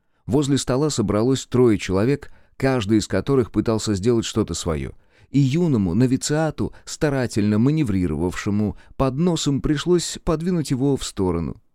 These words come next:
Когда мастер Шон передавал конверт лорду Дарси, подносом новициат Дэниел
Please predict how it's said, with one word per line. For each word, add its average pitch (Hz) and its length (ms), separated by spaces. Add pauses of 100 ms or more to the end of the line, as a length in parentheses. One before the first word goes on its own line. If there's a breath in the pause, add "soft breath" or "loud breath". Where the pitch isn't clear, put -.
(680)
Когда 123 380
мастер 120 380
Шон 65 420
передавал 120 480
конверт 117 540
лорду 113 400
Дарси, - 420 (500)
подносом 107 680
новициат 95 640 (180 soft breath)
Дэниел 107 600